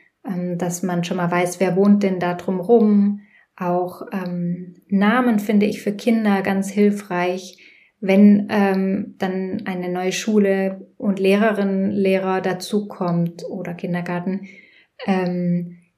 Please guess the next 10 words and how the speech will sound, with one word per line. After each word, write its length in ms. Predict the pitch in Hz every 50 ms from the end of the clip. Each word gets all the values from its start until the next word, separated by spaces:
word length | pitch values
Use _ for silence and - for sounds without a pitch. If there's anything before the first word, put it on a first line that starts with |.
| _ _ -
die 60 | 208
jeweiligen 800 | 175 190 208 214 214 214 196 196 202 208 202 202 202 202 202 202
neuen 320 | 202 190 190 202 208 208 208
Bezugspersonen 1500 | 208 208 208 - 233 233 233 - - - - - 180 170 165 165 175 170 170 170 165 160 160 160 160 - - _ _ _ _ -
kennenlernen 1120 | - - 196 196 208 214 214 208 214 214 214 220 226 233 233 240 262 254 - - - _ _ _ _ _ _ _ _ _ _ _
oder 380 | - 202 196 208 208 226 214 196
wenn 120 | 202 190
das 200 | 196 196 - -
nicht 340 | 202 196 - - - - -
geht, 500 | 202 196 196 214 240 262 254 - -